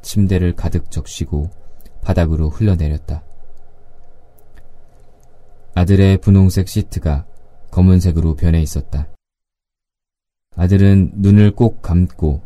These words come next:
깊은 잠에 빠져든 듯 평안한 얼굴이었다. 조성우는 아들의 목을 잡고 맥박과 호흡을 찾았다. 아들의 몸은 어떤 생명의 징후도 없이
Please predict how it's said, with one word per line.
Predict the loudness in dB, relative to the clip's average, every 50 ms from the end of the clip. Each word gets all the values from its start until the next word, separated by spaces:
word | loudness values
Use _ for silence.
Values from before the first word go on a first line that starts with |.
| -14 -12 -8
깊은 | -8 -4 0 2 4 4
잠에 | 4 2 2 2 0
빠져든 | 0 0 -2 0 0 0 0 2 0 0 -2
듯 | -2 -4 -6 -8 -14 -18 -20 -20 -20 -20 -12 -6 -2
평안한 | 0 2 2 2 4 2 2 2 2
얼굴이었다. | 2 2 2 0 0 0 0 -2 -4 -4 -6 -8 -8 -8 _ _ _ _ _ _ _ _ _ _ _ _ _ _ _ _ _ _ _ _ _ _ _ _ _ _ -4
조성우는 | 0 2 2 4 6 6 6 6 6 6 4 4 2 0
아들의 | 0 0 2 4 4 4 4 4
목을 | 4 2 4 4 2 2
잡고 | 2 0 -2 -4 -6 -4 0 0 2 2 0 -2 -8 -14 -16 -16 -8 -2
맥박과 | 0 0 0 0 0 -2 -2 -2 -2 0 0 0
호흡을 | 0 2 2 2 4 4 4 2 2 0
찾았다. | 0 -2 -2 -2 -2 -4 -4 -6 -8 -8 -8 -10 -14 -20 -20 _ _ -20 -20 -20 -20 -20 -20 -20 -20 _ -20 -20 -20 -20 -20 -20 -20 -20 -20 -20 -20 -20 -20 _ -20 -20 -20 -20 -20 -20 -20 -20 -20 -12 -4
아들의 | -2 2 4 4 4 4 4 4
몸은 | 4 4 4 4 4 4 2 0 -4 _ -14 -8
어떤 | -6 -6 -6 -4 0 2 2 2 2
생명의 | 2 2 2 2 4 4 4 4 2 2
징후도 | 0 0 0 2 2 2 2 2 0 0 0
없이 | -2 -4 -6 -10 -10 -6 -6 -6